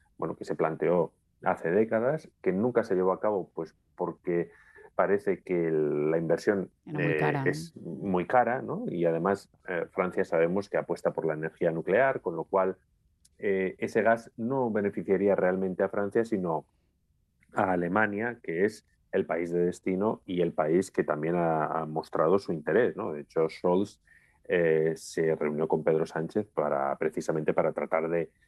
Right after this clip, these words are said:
Speaker 1: de, bueno, pues de presionar a Francia, ¿no? Y que, y que aceptase la construcción de ese,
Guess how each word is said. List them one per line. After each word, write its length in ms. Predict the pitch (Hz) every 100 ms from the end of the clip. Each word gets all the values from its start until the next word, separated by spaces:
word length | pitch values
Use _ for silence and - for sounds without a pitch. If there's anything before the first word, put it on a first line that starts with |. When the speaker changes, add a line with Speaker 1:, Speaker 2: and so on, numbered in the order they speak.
| _ _
Speaker 1:
de, 500 | 90 85 80 73 73
bueno, 160 | 76 -
pues 140 | -
de 80 | 80
presionar 460 | 76 - 85 85 82
a 80 | 82
Francia, 520 | 95 92 90 101 117
¿no? 280 | 98 123 95
Y 100 | 80
que, 260 | - 82 -
y 140 | 92
que 120 | -
aceptase 580 | 78 85 - - - 85
la 120 | 80
construcción 560 | 85 80 - 78 87 82
de 80 | 82
ese, 260 | - 82